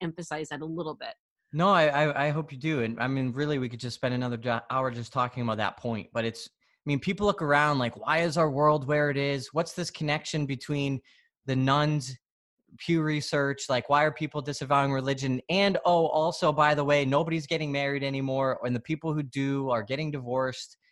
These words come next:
Speaker 2: And why is all this bad stuff happening in the school systems?" And I, like, it's, I, I wish I had a louder microphone, uh, megaphone, and, like,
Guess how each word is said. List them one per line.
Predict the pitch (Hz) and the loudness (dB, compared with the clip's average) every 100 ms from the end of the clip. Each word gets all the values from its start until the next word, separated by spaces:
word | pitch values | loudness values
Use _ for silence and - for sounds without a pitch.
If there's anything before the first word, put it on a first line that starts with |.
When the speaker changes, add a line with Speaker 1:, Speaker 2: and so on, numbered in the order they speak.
| _ _ _ | _ _ _
Speaker 2:
And | 123 120 | 0 4
why | 127 165 | 6 6
is | 170 | 4
all | 160 | 4
this | 156 147 | 2 2
bad | - 147 147 | 2 2 2
stuff | - 143 | -2 0
happening | 147 143 143 143 | 0 0 -2 -4
in | |
the | 139 | -4
school | - - 139 | -6 -6 -4
systems?" | - 143 131 143 135 135 120 | -4 -4 -4 0 0 0 -2
And | 123 113 _ _ _ _ _ _ | -4 -4 _ _ _ _ _ _
I, | 151 143 - | -2 -2 0
like, | 160 156 - | 0 0 -4
it's, | 170 - - _ _ _ - | -6 -6 -12 _ _ _ -2
I, | 147 - | -2 2
I | 170 | 2
wish | 202 226 - | 4 4 2
I | 180 | 2
had | 170 170 156 | 2 4 4
a | |
louder | 147 151 156 156 147 135 | 4 6 6 4 0 -2
microphone, | 131 151 156 135 139 131 127 - - | -4 -4 -4 -4 -2 -2 -4 -10 -8
uh, | 131 117 123 | -6 -6 -8
megaphone, | 135 139 156 - 131 120 117 - | -4 -2 -2 -2 0 0 -2 -4
and, | 123 120 113 _ _ | -6 -6 -6 _ _
like, | 127 123 | -6 -6